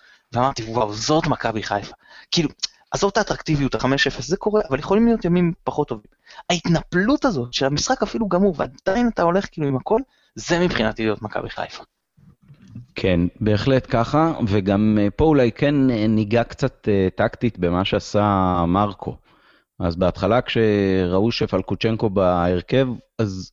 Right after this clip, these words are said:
Speaker 2: זה היה די השחקן שכולם, אה, אמרו, "מה פתאום הוא?" אה, כשהתחליפים יכולים להיות חזיזה שעל הספסל, או אולי אפילו שועה או עווד, כמשהו יותר, אה,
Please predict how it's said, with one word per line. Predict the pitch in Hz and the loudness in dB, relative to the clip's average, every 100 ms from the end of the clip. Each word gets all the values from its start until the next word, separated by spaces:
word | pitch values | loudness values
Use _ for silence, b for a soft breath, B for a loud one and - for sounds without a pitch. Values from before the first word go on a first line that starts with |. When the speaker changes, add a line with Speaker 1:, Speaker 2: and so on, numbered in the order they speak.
| - | -2
Speaker 2:
זה | 104 | 2
היה | 101 113 | 2 2
די | 101 110 120 | 2 2 2
השחקן | - 117 - 104 107 | 0 -8 -2 -2 0
שכולם, | 110 - 95 90 98 101 | -4 -4 0 2 2 2
אה, | 101 95 95 87 - B B - | 2 0 0 -4 -8 B B -6
אמרו, | 98 98 104 | -2 0 2
"מה | 101 | 0
פתאום | - 110 110 98 | 0 -2 0 0
הוא?" | 85 98 135 - b b b _ 92 | 2 2 0 -2 b b b _ -2
אה, | 90 90 87 87 87 | 0 2 2 2 0
כשהתחליפים | - 104 90 87 85 - 101 101 95 101 92 | -2 0 2 2 0 -2 -4 -2 -2 0 0
יכולים | - 87 87 87 | 0 0 0 0
להיות | 82 78 | 0 -2
חזיזה | 87 80 101 139 165 | -4 -2 0 2 0
שעל | - 135 | 2 2
הספסל, | 127 - - - 107 101 92 85 | 0 -2 -8 -2 0 2 2 0
או | 78 | 0
אולי | 76 82 85 | 0 2 0
אפילו | - 92 92 85 82 | -2 -2 0 0 -2
שועה | - 123 117 | 0 2 4
או | 92 82 | 4 2
עווד, | 85 123 147 120 | 2 2 2 0
כמשהו | - 95 107 - 104 | -2 0 0 0 -2
יותר, | 92 107 101 104 | 0 -2 0 2
אה, | 98 | 2